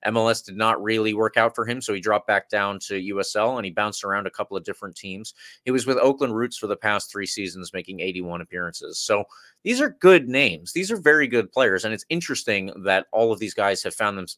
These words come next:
you know, found their way to Las Vegas now with all of the, you know, changes there. The one player that I actually wanted to highlight and spend a little bit of time on was this guy, Edison Ascona. He is from the Dominican Republic, but he grew up in Miami. Uh,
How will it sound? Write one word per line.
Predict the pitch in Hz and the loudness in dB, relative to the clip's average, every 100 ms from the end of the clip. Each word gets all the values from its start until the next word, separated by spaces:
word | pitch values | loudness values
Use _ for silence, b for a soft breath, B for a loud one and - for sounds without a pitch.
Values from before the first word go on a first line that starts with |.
| _ 92 - | _ -20 -12
you | 110 | -4
know, | 90 - | -4 -4
found | - 104 104 | 0 0 2
their | 101 | 0
way | 107 117 | 2 2
to | 117 110 104 85 | 0 -4 -6 2
Las | 113 - | 2 2
Vegas | 123 165 87 - | 0 0 -4 -4
now | 98 92 | 0 0
with | 92 - _ | -2 -6 _
all | - 101 98 | -4 -2 -2
of | 87 | -6
the, | 95 92 90 - | -6 -6 -8 -10
you | 107 | -10
know, | |
changes | 85 - 170 98 82 | -6 -4 -4 -6 -6
there. | - 80 - B B B | -6 -8 -10 B B B
The | 104 | -4
one | 127 202 | 0 0
player | 196 170 | 2 2
that | 127 | 6
I | 113 | 6
actually | 113 - | 4 2
wanted | 117 101 | -4 -2
to | 85 | -4
highlight | - 151 156 107 92 - B B | 0 2 4 4 2 0 B B
and | 95 | -12
spend | - 123 | -2 0
a | |
little | 113 110 | 0 0
bit | 101 | -2
of | 98 | -6
time | - 156 147 | -4 -2 0
on | 120 110 | 0 -2
was | - 101 - | -2 -4 -4
this | 101 | -10
guy, | - 98 95 - | -4 -2 -2 -2
Edison | 104 104 113 104 - | -4 -4 -6 -8 -8
Ascona. | 90 - 117 104 80 - | -8 -4 -2 -2 -4 -8
He | 120 120 | -6 -4
is | 107 - | -4 -6
from | - 131 135 | -2 0 2
the | 143 | 0
Dominican | 117 104 104 101 92 | -4 -4 -6 -6 -10
Republic, | 82 95 90 92 - | -6 -4 -2 -2 -4
but | |
he | 92 | -6
grew | 82 98 110 | -6 0 0
up | 107 | 0
in | 95 | -6
Miami. | 85 85 92 113 156 B B B B B | -6 -4 -6 -6 -12 B B B B B
Uh, | 98 95 | 2 4